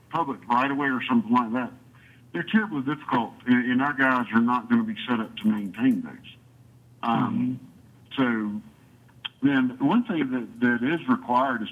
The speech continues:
Speaker 1: part of this program is that, uh, if these,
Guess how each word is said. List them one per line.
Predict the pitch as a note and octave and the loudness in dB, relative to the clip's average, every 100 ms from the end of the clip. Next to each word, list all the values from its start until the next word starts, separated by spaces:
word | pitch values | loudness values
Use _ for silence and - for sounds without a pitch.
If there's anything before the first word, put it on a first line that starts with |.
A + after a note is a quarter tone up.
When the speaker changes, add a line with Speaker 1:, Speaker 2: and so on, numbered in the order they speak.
| - | -4
Speaker 1:
part | A#2 G2+ | -4 -2
of | |
this | G2+ F2 | -4 -2
program | A#2+ B2+ G#2+ G2 F2+ - - - - - - | -2 -2 -2 -2 -4 -8 -20 -20 -20 -20 -6
is | A#2 A2+ G2 | -2 -2 0
that, | A2+ A2 G#2+ | -2 -2 -4
uh, | G#2 G2+ | -6 -6
if | G2 A2 G#2+ - - - | -2 -2 -4 -12 -20 -2
these, | B2 C3 B3 - | 2 2 2 -6